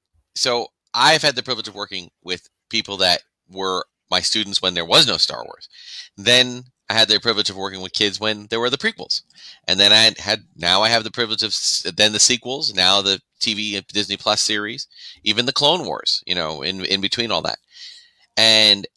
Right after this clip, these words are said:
I remember that conversation I had with a student who was a, you know, all in ca-, you know, all told was a very inte-, not intelligent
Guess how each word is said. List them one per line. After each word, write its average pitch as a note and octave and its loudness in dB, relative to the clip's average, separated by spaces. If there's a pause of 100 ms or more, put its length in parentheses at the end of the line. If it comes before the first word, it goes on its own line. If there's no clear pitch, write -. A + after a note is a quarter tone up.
(140)
I G#2+ 4
remember B2 4
that A#2+ 4
conversation A2+ 0
I B2 0
had A2+ 0
with G#2+ -4
a A2 -2
student G#2 -2 (480)
who C3 -6 (200)
was C#4 -12
a, C#4+ -10 (140)
you - -12
know, C#3+ -2 (100)
all C3+ 6
in D3+ 0
ca-, - 0 (160)
you B2 -2
know, B2 4
all B2 6
told B2+ 2
was G#2+ 0
a G2 2
very F#2 2 (120)
inte-, - -8
not C#2 -6
intelligent G#2 -2